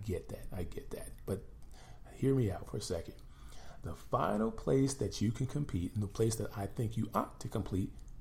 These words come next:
compete, is on experience.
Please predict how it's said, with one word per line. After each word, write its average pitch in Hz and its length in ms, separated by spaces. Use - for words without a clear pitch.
compete, 110 480
is 139 120
on 123 240
experience. - 1160